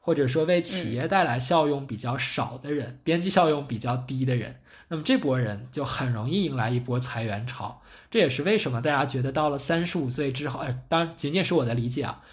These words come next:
Speaker 1: 就是为什么大家到了三十五岁之后，就很多人被优化了，因为这个时候他的工资太高了，成本很高，而给企业带来的效用很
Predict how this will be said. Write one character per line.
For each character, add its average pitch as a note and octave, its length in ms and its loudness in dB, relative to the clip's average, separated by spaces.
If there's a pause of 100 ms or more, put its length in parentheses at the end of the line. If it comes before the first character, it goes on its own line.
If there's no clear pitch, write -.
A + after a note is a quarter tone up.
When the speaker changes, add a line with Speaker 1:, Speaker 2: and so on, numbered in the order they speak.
(140)
Speaker 1:
就 D3 100 -4
是 C#3+ 60 -2
为 F#3 120 4
什 D#3 140 0
么 C3 160 0
大 C3 160 0
家 D3 140 2
到 D3+ 180 4
了 C#3+ 80 2
三 D#3 260 2
十 E3+ 120 -2
五 B2+ 140 0
岁 C#3+ 240 0
之 C3+ 180 -2
后， D3+ 420 0 (300)
就 C3 140 -4
很 B2 180 0
多 C3+ 140 0
人 B2+ 160 2
被 D3 180 0
优 C#3 200 2
化 C#3 320 0
了， G2+ 120 -10
因 F3+ 100 0
为 G3+ 120 2
这 A3+ 120 0
个 F3+ 80 2
时 B2+ 200 -2
候 B2 460 -4 (200)
他 - 120 -4
的 E3 80 4
工 E3+ 140 2
资 E3+ 160 -2
太 - 280 0
高 C3 320 -2
了， - 260 -6 (600)
成 C3 260 -6
本 F#3 200 4
很 C3 160 -6 (120)
高， C3+ 420 -4 (260)
而 D3+ 100 -8
给 F3+ 140 0
企 D3+ 300 2
业 A2+ 120 -4
带 F#3 200 0
来 D3 80 -4
的 C#3 100 -4
效 G3 220 2
用 D3+ 120 0
很 B2 180 -8